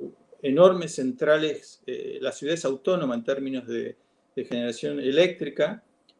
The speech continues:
pero es toda, eh, todo combustible fósil.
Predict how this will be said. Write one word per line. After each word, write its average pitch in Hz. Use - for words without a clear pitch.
pero 135
es 143
toda, 170
eh, 127
todo 156
combustible 123
fósil. 165